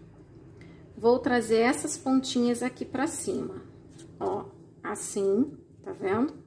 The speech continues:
Vou pegar, vou dobrar esse lado pra cá.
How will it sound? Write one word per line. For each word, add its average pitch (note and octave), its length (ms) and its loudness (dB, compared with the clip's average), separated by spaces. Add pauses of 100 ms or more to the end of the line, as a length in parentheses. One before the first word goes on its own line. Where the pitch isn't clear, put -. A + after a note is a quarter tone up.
(1400)
Vou G3+ 280 2
pegar, A3+ 440 6
vou A#3 120 2
dobrar G#3 360 4
esse A#3+ 320 4
lado G3+ 340 0
pra B3 200 -4
cá. G3+ 580 0